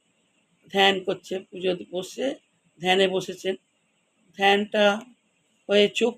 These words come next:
খুলেই তিনি দেখেন সর্বমঙ্গলা সেই ফলার খাচ্ছে। তখন বলছে, "এ কী মা, তুমি এ কী করছো? আমি তো পুজো করছি, তুমি ফলার খাচ্ছ, এ কী হলো?" বলে, এই সঙ্গে সঙ্গে আবার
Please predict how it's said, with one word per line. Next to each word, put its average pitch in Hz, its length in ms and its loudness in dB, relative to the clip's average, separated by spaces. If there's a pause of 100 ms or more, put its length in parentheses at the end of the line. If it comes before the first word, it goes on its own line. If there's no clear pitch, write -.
খুলেই 254 340 2
তিনি 220 260 2
দেখেন 208 420 2 (600)
সর্বমঙ্গলা 233 840 2 (680)
সেই 202 200 2
ফলার 190 480 2
খাচ্ছে। - 400 -14 (1120)
তখন 285 220 -4
বলছে, 285 300 2
"এ 294 40 6
কী 214 240 -4 (920)
মা, 262 160 -6
তুমি 294 300 2
এ 277 60 6
কী 330 140 -6
করছো? 269 420 -2 (760)
আমি 269 160 -2
তো 302 120 -4
পুজো 285 360 -2
করছি, 294 320 -8
তুমি 269 260 -4 (720)
ফলার 269 240 4
খাচ্ছ, 320 300 -2 (920)
এ 294 60 -8
কী 339 160 -2
হলো?" 196 260 6 (960)
বলে, 247 140 -8
এই 247 60 -6
সঙ্গে 220 320 0
সঙ্গে 220 300 -4
আবার 202 360 6